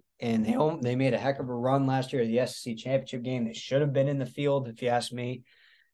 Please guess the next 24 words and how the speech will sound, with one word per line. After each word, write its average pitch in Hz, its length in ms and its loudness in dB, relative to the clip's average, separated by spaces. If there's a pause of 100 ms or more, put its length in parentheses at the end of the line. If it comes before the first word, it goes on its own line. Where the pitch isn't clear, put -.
(120)
I 113 80 0
think 117 180 0
that's 117 160 2
gonna 117 220 0
light 113 180 6
a 110 40 2
fire 117 360 4
under 120 160 0
them 117 180 -2
a 117 60 -4
little 120 220 0
bit. 120 220 6
I 113 140 0
would 117 180 0
expect 113 400 -2
the 123 120 0
Aggies 120 500 2
to 120 260 2
get 123 120 2
off 123 260 6
to 139 100 -2
a 113 60 -4
quick 117 300 0
start 127 460 4